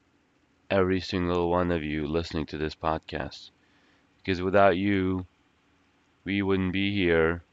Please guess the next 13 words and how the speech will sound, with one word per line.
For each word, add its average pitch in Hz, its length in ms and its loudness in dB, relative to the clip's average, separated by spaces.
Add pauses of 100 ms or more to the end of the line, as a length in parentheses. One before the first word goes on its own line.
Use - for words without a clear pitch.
where 87 200 0
we 95 140 2
are 110 200 6
right 87 140 0
now. 76 340 -2 (680)
And, 104 500 4
uh, 98 400 8
we've 101 240 0
hit - 320 -4 (540)
the 107 80 -6
five 120 340 8
thousand 87 420 2
number, 82 420 0